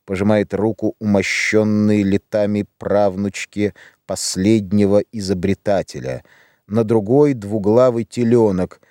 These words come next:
родившийся в деревне на Дунае. Она беспричинно вздохнула, отодвинула книжку, столкнула карандаш, не успела поймать и произнесла "Упс". "Оставьте", сказал Цинциннат.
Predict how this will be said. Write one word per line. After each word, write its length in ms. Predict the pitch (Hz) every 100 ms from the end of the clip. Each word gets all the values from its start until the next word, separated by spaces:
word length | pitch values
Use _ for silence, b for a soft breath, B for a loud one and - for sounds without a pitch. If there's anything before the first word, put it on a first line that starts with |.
| _
родившийся 840 | - 104 101 98 131 - 120 - 113
в 100 | 95
деревне 560 | 85 101 110 113 107 113
на 140 | 110
Дунае. 720 | 101 107 92 85 73 71 65 _ _ _ _ _ _ _
Она 180 | - 139
беспричинно 720 | 135 131 - 135 - 127 120
вздохнула, 720 | 110 104 107 - 131 165 175 - _ _ _
отодвинула 580 | - 127 117 120 117 110
книжку, 560 | - 107 143 165 - 139
столкнула 640 | - 113 104 117 110 104
карандаш, 640 | 95 101 98 98 139 139
не 100 | 120
успела 400 | 113 - - 104
поймать 500 | 92 95 95 127 147 - B B B _
и 80 | 120
произнесла 720 | 123 - 131 101 107 - 117 - _
"Упс". 580 | 123 - - - - - _ _ _ _ -
"Оставьте", 800 | 104 - - - 92 - - 82
сказал 380 | - 82 78
Цинциннат. 680 | 73 - 71 65 65 64 -